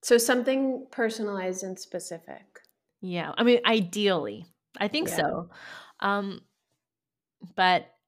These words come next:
Speaker 2: I also understand that depending on the institution that they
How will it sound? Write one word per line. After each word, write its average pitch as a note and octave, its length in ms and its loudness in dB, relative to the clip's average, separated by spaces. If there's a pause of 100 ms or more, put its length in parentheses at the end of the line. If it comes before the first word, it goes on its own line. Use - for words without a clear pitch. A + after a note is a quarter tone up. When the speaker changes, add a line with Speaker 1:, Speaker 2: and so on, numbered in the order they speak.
(180)
Speaker 2:
I G3 120 0
also F#3+ 240 2
understand E3+ 840 -8 (240)
that - 380 -6 (1400)
depending E3 500 -6
on D3+ 480 -8
the E3+ 100 -4
institution D3+ 880 -8
that D#3 160 -12
they D#3+ 340 -8